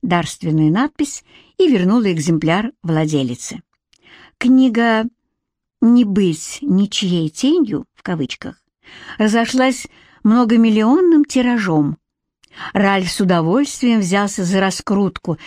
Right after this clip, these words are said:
и продвижение бестселлера и, пользуясь старыми связями, устраивал для Элизабет интервью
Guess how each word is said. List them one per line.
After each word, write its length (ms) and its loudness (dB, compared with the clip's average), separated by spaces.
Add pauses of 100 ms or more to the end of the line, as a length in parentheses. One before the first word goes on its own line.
(140)
и 80 2
продвижение 840 0
бестселлера 880 -2 (500)
и, 100 2
пользуясь 560 0
старыми 440 -2
связями, 600 0 (340)
устраивал 640 0
для 260 -2
Элизабет 540 0 (320)
интервью 720 0